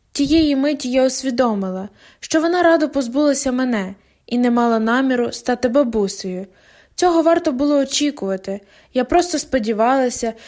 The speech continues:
що за ці роки вона щось зрозуміла. Тепер ти знаєш, що я відчувала щоразу,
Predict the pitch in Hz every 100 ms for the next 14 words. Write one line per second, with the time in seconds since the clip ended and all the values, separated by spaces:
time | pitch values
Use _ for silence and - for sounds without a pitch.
0 | - - 269 247 262 339 320 240 - 302
1 | 285 - 247 254 247 - 269 240 247 262
2 | 254 285 240 190 175 202 _ _ _ _
3 | _ _ 330 339 359 - 294 247 294 302
4 | 214 208 - 233 220 214 214 226 220 220
5 | 214 226 208 214 262 220